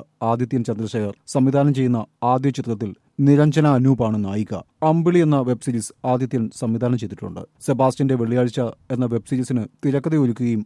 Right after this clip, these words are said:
അഭിനയിക്കുകയും ചെയ്തു. ഉത്തര മലബാറിന്റെ ഗ്രാമീണ പശ്ചാത്തലത്തിൽ ഒരുങ്ങുന്ന ചിത്രത്തിൽ വളരെ സാധാരണക്കാരായ ഏതാനും പേരുടെ ജീവിതത്തെ കേന്ദ്രീകരിച്ച് ഒരുങ്ങുന്ന ചിത്രം ഫ്രൈഡേ ഫിലിം ഹൗസിന്റെ ബാനറിൽ വിജയ് ബാബു നിർമ്മിക്കുന്ന പത്തൊമ്പതാമത് സിനിമ കൂടിയാണ്. തൻവീർ റാം, രാജേഷ് ശർമ്മ,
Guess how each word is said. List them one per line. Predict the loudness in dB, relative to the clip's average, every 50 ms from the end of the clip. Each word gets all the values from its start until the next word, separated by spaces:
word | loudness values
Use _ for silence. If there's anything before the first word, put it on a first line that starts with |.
| _ -6
അഭിനയിക്കുകയും | -6 -4 0 0 0 2 2 2 0 0
ചെയ്തു. | 0 -4 -8 -8 -10 -12 -6 _ -2
ഉത്തര | -2 0 2 2 2
മലബാറിന്റെ | 2 2 2 4 4 4 4 4 2 0 0 -2 -2
ഗ്രാമീണ | -2 0 2 2 2 4 2 2 2
പശ്ചാത്തലത്തിൽ | 0 -2 -4 -6 -6 -6 -6 -6 -8 -8 -8 -10 -8 -6
ഒരുങ്ങുന്ന | -6 -4 -4 -2 -2 -2 -2
ചിത്രത്തിൽ | -2 -4 -6 -8 -8 -6 -8 -8 -10 -12 -18 _ _
വളരെ | 0 2 2 2 2 0
സാധാരണക്കാരായ | 0 0 0 0 2 0 0 -2 -2 -2 -2 -2 -2 -2 -2 -2 -4 -6 -8 _
ഏതാനും | -4 -2 0 0 0 0 0
പേരുടെ | -2 -2 -2 -2 -4 -4
ജീവിതത്തെ | -4 -2 -2 -2 -2 -2 -2 -4 -4
കേന്ദ്രീകരിച്ച് | -4 -4 -4 -4 -4 -2 -4 -4 -4 -4 -4 -6
ഒരുങ്ങുന്ന | -6 -4 -4 -4 -4
ചിത്രം | -6 -8 -8 -6 -6 -6 -8 -10 -8
ഫ്രൈഡേ | -4 0 2 2 4 4 4 4
ഫിലിം | 2 2 2 0 0
ഹൗസിന്റെ | 0 -2 -2 -2 -2
ബാനറിൽ | -2 0 0 -2 -2 -4 -6 -8 -10 _ -4
വിജയ് | -4 0 2 2 2
ബാബു | 2 2 0 0 0 -2 -4 _ _ -4
നിർമ്മിക്കുന്ന | -4 -2 -2 -2 -2 -2 -2 -4 -4 -6 -8 _ _
പത്തൊമ്പതാമത് | -8 -6 -2 0 2 2 4 4 4 2 2 2 0
സിനിമ | -2 -4 -2 -2 0 0
കൂടിയാണ്. | 0 0 0 0 -2 -6 -10 -16 -20 _ _
തൻവീർ | 0 2 2 4 4 4 4 4
റാം, | 4 2 0 0 -2 -2
രാജേഷ് | 0 2 2 2 2 0 0 -2
ശർമ്മ, | -2 -4 -4